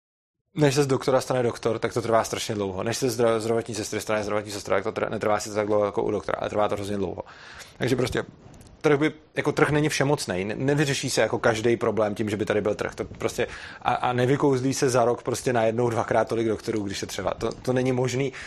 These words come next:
protože se, se nikdo nedokáže jako tohleto, jako prostě se stát doktorem, protože na to potřebuje nějaký skill set, který prostě nemá. A za ten rok ho nemá šanci získat. Na druhou stranu, co by se třeba nedělo, by se nedělo pravděpodobně to, že by se někde postavila nějaká nemocnice a pak by se zjistilo, že do ní není personál, tak by se zase zrušila.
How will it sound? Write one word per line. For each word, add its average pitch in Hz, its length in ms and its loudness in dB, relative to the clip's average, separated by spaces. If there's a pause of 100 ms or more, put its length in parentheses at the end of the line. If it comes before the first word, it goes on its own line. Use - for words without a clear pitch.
(140)
protože 117 320 -2
se, 131 200 -4
se 131 200 -4
nikdo 123 280 0
nedokáže 113 460 2
jako 110 240 0
tohleto, 104 460 -2 (300)
jako 110 280 -6 (520)
prostě - 240 -8
se 117 140 -4
stát 117 220 4
doktorem, 120 360 0
protože 113 260 -2
na 110 100 2
to 117 80 -6
potřebuje 110 520 -4
nějaký 110 320 -2
skill 113 220 -2
set, 104 200 -4
který 98 200 0
prostě - 260 -8
nemá. 90 200 -8 (440)
A 131 80 0
za 113 80 2
ten 117 140 -2
rok 110 140 2
ho 107 80 0
nemá 98 240 -2
šanci 92 320 -10
získat. - 300 -12 (400)
Na 160 80 4
druhou 196 140 6
stranu, 160 240 0
co 147 120 0
by 139 80 0
se 139 80 0
třeba 135 260 2
nedělo, 120 520 2 (180)
by 131 100 0
se 139 100 2
nedělo 131 300 2
pravděpodobně 123 480 0
to, 90 240 0 (320)
že 131 100 -2
by 127 80 2
se 139 80 2
někde 127 240 2
postavila 123 400 2
nějaká 123 260 2
nemocnice 107 560 -2
a 120 120 0
pak 120 120 2
by 120 80 2
se 123 100 0
zjistilo, 117 280 2
že 113 80 0
do 117 60 0
ní 117 100 0
není 120 160 0
personál, 110 360 0
tak 110 100 2
by 113 80 -2
se 123 80 0
zase 117 180 0
zrušila. - 400 -4